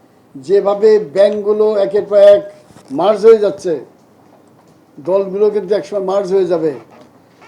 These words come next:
এবং দেখা যাবে যে আগামী পরবর্তী নির্বাচন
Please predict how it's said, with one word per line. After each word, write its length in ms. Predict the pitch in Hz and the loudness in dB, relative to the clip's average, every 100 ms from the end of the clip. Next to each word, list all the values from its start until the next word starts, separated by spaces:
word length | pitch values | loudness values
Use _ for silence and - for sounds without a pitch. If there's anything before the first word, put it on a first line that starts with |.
| - | -12
এবং 280 | 175 196 190 | -6 -4 -2
দেখা 280 | 190 202 | -2 -2
যাবে 280 | 208 208 214 | -4 0 0
যে 120 | 196 | 0
আগামী 520 | 202 202 220 233 220 170 - _ _ _ _ _ _ - | -2 -2 -2 -2 -4 -8 -16 _ _ _ _ _ _ -6
পরবর্তী 520 | 180 226 254 277 294 | 2 4 4 2 0
নির্বাচন 600 | 262 247 233 196 202 147 | 0 4 4 4 -2 -4